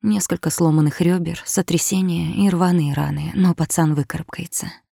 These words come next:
Твоя подружка отдала вещи и тут же понеслась в больничку ухаживать за своим мужиком. «Это же великолепно!»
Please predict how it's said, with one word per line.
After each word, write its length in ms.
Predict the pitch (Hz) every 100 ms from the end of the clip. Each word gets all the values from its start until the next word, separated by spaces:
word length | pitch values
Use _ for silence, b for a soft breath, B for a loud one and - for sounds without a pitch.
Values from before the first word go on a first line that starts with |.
| _ _ _ _ _ _
Твоя 280 | 175 156 143
подружка 520 | 156 165 160 - 151
отдала 340 | 147 160 160
вещи 360 | 156 170 - -
и 280 | 151 165 185
тут 220 | 185 165
же 80 | 175
понеслась 480 | 165 160 170 160
в 40 | 156
больничку 560 | 151 131 139 - - 143
ухаживать 480 | 175 - 151 151 147
за 80 | 151
своим 320 | - 151 147
мужиком. 540 | 147 143 - - 147 147 _ _ _ _ _ _ _ _
«Это 280 | - 233 220
же 160 | 208
великолепно!» 960 | 220 208 233 233 247 233 214 - 220 190